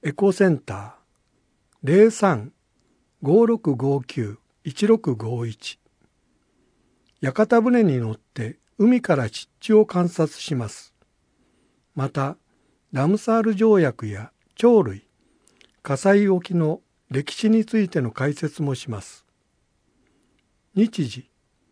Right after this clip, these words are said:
二月七日土曜、十時三十分から十三時三十分。公展中止。場所、葛西海浜公園。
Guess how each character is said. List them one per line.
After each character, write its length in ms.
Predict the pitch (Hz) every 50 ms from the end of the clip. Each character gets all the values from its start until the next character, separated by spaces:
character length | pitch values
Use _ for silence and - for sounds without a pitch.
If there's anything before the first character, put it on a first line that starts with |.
| _ _ _ _ _ _ _ -
二 100 | 135 143
月 280 | 170 196 214 208 - 196
七 320 | 190 185 170 165 165 160
日 280 | - - 147 139 143 - _ _ _ _ _ _ _ _ _ -
土 160 | 143 135 151
曜、 360 | 170 185 180 156 120 117 165 _ _ _ _ _ _ _ _ _ -
十 320 | 135 143 214 240 247 240 190
時 120 | 160 131
三 280 | - - 156 170 185 185
十 160 | 170 202 202
分 320 | - _ - - 123 113
か 220 | 113 - - 113 104
ら 180 | 107 107 - _ _ _ _ _ _ -
十 240 | 131 127 165 214 226
三 260 | 220 - 220 208 202
時 100 | 165 131
三 260 | - - 127 131 131
十 160 | 123 123 120
分。 260 | 120 _ _ _ - - _ _ _ _ _ _ _ _ _ _ _ _ _ _ _ _ _ _ _ _ _ _ _ _ _ _
公 240 | - 170 165 180 175
展 300 | 175 175 170 165 165 165
中 240 | _ - - 151 151
止。 400 | 147 - - - 123 117 180 - _ _ _ _ _ _ _ _ _ _ _ _ _ _ _ _ _ _ _
場 140 | - 143 139
所、 340 | 135 - 165 151 143 147 - _ _ _ _ _ _ _ _ _ _ _ _ _ _ _ _ _ _
葛 180 | _ - 202 214
西 380 | - 202 180 151 117 131 - _ -
海 240 | - 139 151 180
浜 300 | 190 165 202 190 190 185
公 340 | 175 - - 175 160 131 110
園。 120 | 101 92